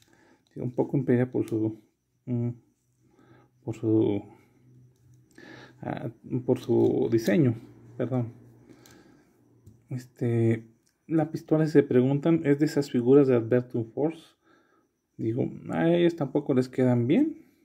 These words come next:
De hecho, ni siquiera pueden sostener como lo hace John Connor. Pero siempre sirven para completar otras figuras. Me hubiera encantado que tuviera una escopeta,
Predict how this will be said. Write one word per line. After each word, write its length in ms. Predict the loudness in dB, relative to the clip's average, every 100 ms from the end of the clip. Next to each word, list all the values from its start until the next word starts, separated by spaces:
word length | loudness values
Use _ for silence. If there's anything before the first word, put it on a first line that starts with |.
| -12
De 100 | -10
hecho, 140 | -6
ni 60 | -8
siquiera 360 | -6 -4 -4
pueden 160 | -2 -6
sostener 380 | -6 -6 -4 -2
como 160 | 0 0
lo 60 |
hace 180 | 2 0
John 160 | 0 -2
Connor. 320 | -2 -2 -2 -6 _ _ _ _ _ _ _ _
Pero 260 | 2 4 2
siempre 640 | 2 2 4 4 0 0 -12 -20
sirven 300 | -6 -2 -2
para 160 | 0 -2
completar 400 | -2 -4 -2 -2
otras 280 | -2 -6 -4
figuras. 380 | 0 2 2 2
Me 100 | 2
hubiera 180 | 2
encantado 640 | 2 0 -2 -2 0 0 0
que 100 | -2
tuviera 240 | 0 0
una 100 | 0
escopeta, 640 | -6 -8 -6 -4 -4 -6